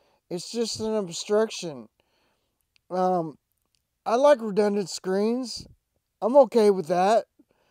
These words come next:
But in this case, it's just not y-, necessary. They should have made this, this whole aluminum piece,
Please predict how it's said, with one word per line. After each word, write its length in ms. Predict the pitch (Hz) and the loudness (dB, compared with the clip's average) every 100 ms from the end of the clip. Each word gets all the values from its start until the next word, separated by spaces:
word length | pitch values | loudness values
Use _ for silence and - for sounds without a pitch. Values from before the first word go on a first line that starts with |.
| _ _ _ - | _ _ _ -4
But 380 | 165 185 165 - _ _ _ _ _ _ _ _ _ _ _ | 4 4 4 -2 _ _ _ _ _ _ _ _ _ _ _
in 140 | 160 175 | -8 -2
this 220 | 247 254 | 0 -2
case, 560 | - 196 190 208 - - _ _ _ _ _ | 0 2 4 2 -2 -12 _ _ _ _ _
it's 180 | 220 - | -12 -4
just 260 | 254 - - _ _ _ _ _ - | -4 -4 -10 _ _ _ _ _ -12
not 280 | 233 240 170 | -4 -4 -4
y-, 200 | 156 165 - _ | -8 -12 -16 _
necessary. 840 | 175 180 175 - 156 135 113 110 _ _ _ | -6 -6 -4 -8 -6 -6 -8 -14 _ _ _
They 100 | - | -4
should 220 | 220 - 349 | -2 -2 -4
have 80 | |
made 280 | 311 233 208 | 0 2 2
this, 300 | 185 190 - - _ _ | 0 -4 -6 -16 _ _
this 260 | 170 220 | -4 -4
whole 360 | 196 240 269 269 | 2 4 6 4
aluminum 380 | 254 247 233 180 | 2 2 -2 -4
piece, 480 | 185 185 185 175 | -4 -2 -2 -6